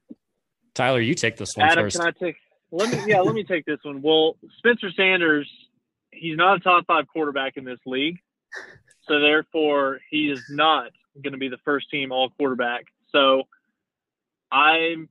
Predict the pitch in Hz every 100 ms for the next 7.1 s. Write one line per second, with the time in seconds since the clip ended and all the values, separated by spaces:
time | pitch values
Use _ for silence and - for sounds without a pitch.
0 | _ _ 147 180 - _ _ _ 185 190
1 | 190 202 180 175 185 - 190 185 190 170
2 | 160 170 151 - 151 160 - 175 170 160
3 | 135 156 156 170 165 143 147 151 139 -
4 | 170 147 147 165 170 170 165 143 - 160
5 | 165 165 _ _ _ _ - 147 147 151
6 | - 147 147 143 156 127 - 147 151 -
7 | 170